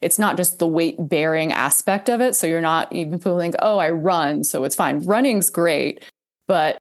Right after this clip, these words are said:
it's actually the muscle pulling against the bone that creates a lot of the stimulus. So it's important to get,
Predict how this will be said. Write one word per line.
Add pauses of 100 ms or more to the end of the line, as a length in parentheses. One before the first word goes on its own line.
it's
actually
the
muscle (540)
pulling
against
the
bone
that
creates
a
lot
of
the
stimulus.
So (640)
it's
important
to
get,